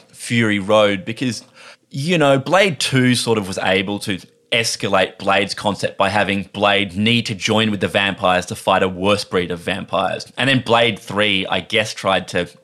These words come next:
top it again with Dracula, but that was a turkey. I'd be interested to see a movie which was set maybe, you know, in the future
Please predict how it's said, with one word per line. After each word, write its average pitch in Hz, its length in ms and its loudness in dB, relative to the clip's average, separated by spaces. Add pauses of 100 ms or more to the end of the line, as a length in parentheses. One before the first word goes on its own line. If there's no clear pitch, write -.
top - 240 -4
it 98 80 -2
again 95 220 0
with 90 140 -4 (540)
Dracula, 165 920 2 (180)
but 98 360 -2
that 139 180 2
was 92 120 -6
a 87 40 -10
turkey. 90 460 -4 (800)
I'd 262 260 6
be 247 200 4
interested 135 580 0 (480)
to 147 100 0
see 131 520 0
a 113 120 2
movie 107 680 0
which 127 200 -6
was 120 140 0
set - 320 0
maybe, 104 540 -2 (440)
you 131 120 -2
know, 92 280 -2 (300)
in 139 220 2
the 110 80 2
future 113 520 0